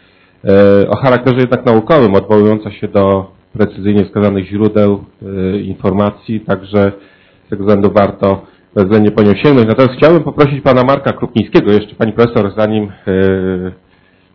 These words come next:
przejdziemy do, do sesji, to mamy jeszcze tę, tę, mm, e, tutaj uroczystość. A pani chciała dedykację, tak? Czy, czy tutaj? Lub proszę pani.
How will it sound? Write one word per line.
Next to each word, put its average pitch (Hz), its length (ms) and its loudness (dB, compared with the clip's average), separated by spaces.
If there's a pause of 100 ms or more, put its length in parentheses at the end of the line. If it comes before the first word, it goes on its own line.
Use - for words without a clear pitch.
(480)
przejdziemy 101 480 2
do, 92 220 0 (120)
do 92 120 -4
sesji, 107 260 -14
to 104 120 -4
mamy 101 200 -2
jeszcze 98 200 -8
tę, 98 160 -2
tę, 98 180 -4 (140)
mm, 92 360 -6 (280)
e, 90 520 -10
tutaj 95 280 -4
uroczystość. 104 920 -2 (360)
A 101 120 -8
pani 117 220 -10
chciała 110 360 -8 (200)
dedykację, 101 580 -18
tak? 113 240 -18 (260)
Czy, 95 80 -20 (140)
czy 107 100 -20
tutaj? 95 380 -20 (1120)
Lub 139 240 -12
proszę 135 260 -10
pani. 98 180 -14